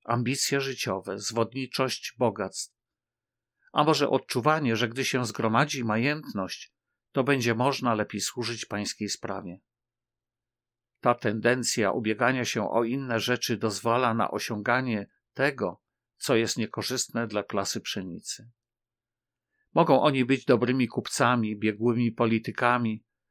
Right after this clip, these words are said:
albo mogą zagłębiać się w jakieś studia. Inni z nich mogą być dobrymi w zarządzaniu domem i pysznić się z tego,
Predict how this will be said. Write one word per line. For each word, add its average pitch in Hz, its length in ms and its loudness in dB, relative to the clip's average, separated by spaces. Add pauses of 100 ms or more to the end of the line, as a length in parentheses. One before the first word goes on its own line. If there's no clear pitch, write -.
(360)
albo 135 260 4
mogą 143 340 6
zagłębiać 131 560 2
się 123 160 0
w 117 40 -2
jakieś 123 340 -2
studia. 107 500 -4 (1160)
Inni 131 320 0
z 101 120 -2
nich 127 220 0
mogą 117 320 4
być 113 180 2
dobrymi 120 460 2
w 107 60 -4
zarządzaniu 113 640 2
domem 110 480 0 (480)
i 127 120 -2
pysznić 135 480 0
się 110 180 -2
z - 120 -2
tego, 117 380 -2